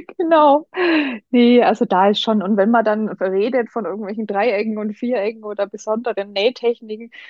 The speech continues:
dann schauen die ja auch bloß immer so, ja, mit großen Augen. Und da ist es schöner, wenn man mit, sich mit Leuten unterhält, die dann wissen, wovon man redet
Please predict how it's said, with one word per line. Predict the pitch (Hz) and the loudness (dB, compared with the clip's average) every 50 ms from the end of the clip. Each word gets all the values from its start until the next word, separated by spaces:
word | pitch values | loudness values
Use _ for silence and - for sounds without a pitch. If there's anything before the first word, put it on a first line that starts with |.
| - _ _ - | -20 _ _ -10
dann | 202 202 196 196 | -8 -6 -6 -6
schauen | 208 - - 208 220 220 208 | -6 -4 -2 0 0 2 2
die | 214 | 2
ja | 208 202 196 - | 2 2 2 2
auch | 202 208 - | 0 0 -2
bloß | - - 214 - - | -2 -4 -4 -4 -2
immer | 196 202 202 208 | -4 -2 -2 0
so, | 214 202 196 185 185 185 202 196 _ _ _ _ - | 0 0 0 2 2 0 0 -2 _ _ _ _ -6
ja, | - 175 180 175 196 202 _ _ _ _ _ _ _ _ _ _ _ - | -4 -2 -2 -2 -4 -8 _ _ _ _ _ _ _ _ _ _ _ -20
mit | 254 - | -16 -8
großen | - 185 180 196 247 247 233 | -6 -4 -2 -2 -2 -2 0
Augen. | 190 160 180 196 226 240 254 247 - _ - - - - _ - | 0 0 0 0 -2 -4 -6 -10 -10 _ -20 -20 -20 -20 _ -10
Und | 175 180 196 202 196 - - - | -8 -8 -8 -8 -10 -12 -12 -8
da | 202 185 185 202 | -6 -4 -4 -4
ist | 208 - | -4 -6
es | 202 - | -10 -10
schöner, | - - 196 190 196 214 208 196 | -8 -6 -6 -4 -2 -2 0 0
wenn | 196 190 | 0 -2
man | 190 190 190 190 | -2 -4 -4 -4
mit, | 185 - - | -6 -8 -10
sich | - - - - | -14 -12 -6 -4
mit | 202 190 190 | -4 -2 0
Leuten | 185 175 165 185 214 240 214 | 0 2 2 2 2 0 -2
unterhält, | 185 185 202 196 196 196 185 196 190 196 196 196 - - - - | -2 -2 -2 0 0 0 0 0 -2 -2 -2 -4 -6 -8 -6 -4
die | 214 | -2
dann | 185 202 196 202 | 0 0 0 2
wissen, | 202 269 240 - 226 220 - | 2 2 2 0 -2 -6 -4
wovon | 196 170 - - - 196 208 214 208 | -4 -8 -8 -4 -4 -2 -2 0 -2
man | 208 208 - | -2 -2 -4
redet | 190 180 170 165 208 226 - 214 240 240 _ | -4 -4 -4 -4 -4 -2 -2 -2 -2 -2 _